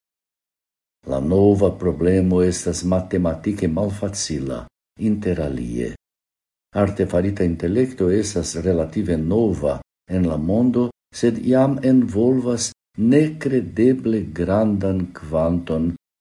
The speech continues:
da personoj. Centoj da milionoj da homoj uzas A I ĉiusemajne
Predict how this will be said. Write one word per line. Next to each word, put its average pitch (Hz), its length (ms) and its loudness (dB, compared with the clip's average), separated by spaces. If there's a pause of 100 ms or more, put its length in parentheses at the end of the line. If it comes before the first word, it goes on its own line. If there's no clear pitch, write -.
(140)
da 76 140 -2 (120)
personoj. 57 840 -6 (800)
Centoj 87 720 4
da 107 200 0
milionoj 120 1040 4
da 71 220 -2
homoj 76 540 0 (400)
uzas 110 640 2
A 98 380 -2
I 95 320 0 (260)
ĉiusemajne 92 920 0